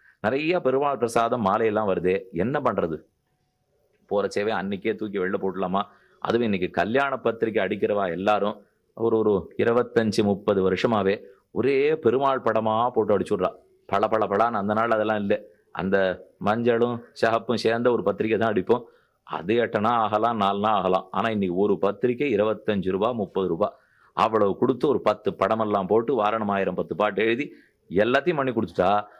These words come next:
அதை வச்சுனுட்டு கல்யாணம் ஆனப்புறம் இதை என்ன பண்றதுன்னே தெரியல. தூக்கி போடுறதா, குப்பை தொட்டியில போடுறதா, வச்சுக்கிறதுன்னா எத்தனை கல்யாண பத்திரிக்கை வச்சுக்கிறது?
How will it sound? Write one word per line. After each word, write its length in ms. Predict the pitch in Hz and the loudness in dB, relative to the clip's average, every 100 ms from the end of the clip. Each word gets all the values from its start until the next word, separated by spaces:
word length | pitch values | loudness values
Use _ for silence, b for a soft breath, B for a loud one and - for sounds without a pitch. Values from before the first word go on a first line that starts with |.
| B B | B B
அதை 220 | 113 117 | -2 2
வச்சுனுட்டு 480 | 117 127 190 170 170 | 0 0 -2 0 0
கல்யாணம் 460 | 117 131 165 156 | 0 0 0 0
ஆனப்புறம் 340 | 139 131 135 147 | -2 -2 -2 -2
இதை 200 | 117 90 | -2 0
என்ன 260 | 92 147 | 0 2
பண்றதுன்னே 400 | 170 156 143 147 | 0 0 0 0
தெரியல. 400 | 156 131 120 98 - | 0 0 0 -2 -4
தூக்கி 280 | 131 135 123 | -6 -4 -2
போடுறதா, 540 | 98 87 76 87 95 - B B | -2 -2 0 0 0 -2 B B
குப்பை 220 | - 127 | -2 0
தொட்டியில 240 | 156 135 113 | 0 0 0
போடுறதா, 640 | 98 92 90 101 98 98 | 0 -2 0 0 0 -2
வச்சுக்கிறதுன்னா 560 | 98 170 156 127 120 143 | -2 -2 0 0 0 0
எத்தனை 320 | 101 139 175 | 0 0 0
கல்யாண 280 | 160 147 131 | 2 0 0
பத்திரிக்கை 360 | 117 104 101 | -2 0 -2
வச்சுக்கிறது? 440 | 90 98 87 98 | -2 -4 0 0